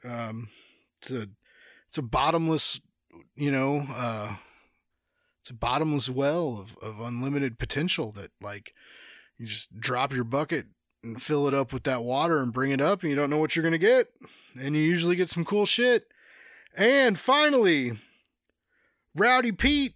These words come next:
Rowdy Pete, Screaming Wheat, marry, fuck, kill,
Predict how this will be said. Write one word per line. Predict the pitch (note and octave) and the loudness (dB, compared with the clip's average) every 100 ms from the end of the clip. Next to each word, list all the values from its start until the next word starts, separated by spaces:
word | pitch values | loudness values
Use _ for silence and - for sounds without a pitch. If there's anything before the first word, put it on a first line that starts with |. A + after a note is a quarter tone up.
| - | -2
Rowdy | F3 C4 C#4 B3+ | 4 6 6 4
Pete, | B3 D4 C4 | 2 2 2
Screaming | - - C#4+ C#4+ B3 A3+ | 0 2 4 4 4 6
Wheat, | E4+ E4 C#4+ _ - D#3 | 6 6 2 _ -14 0
marry, | F#3+ D4 D4+ A#3+ | 4 6 6 4
fuck, | F3+ - C#4+ B3 - | 2 4 4 4 -2
kill, | - B3+ C4+ G#3 C#3 | -2 2 4 4 0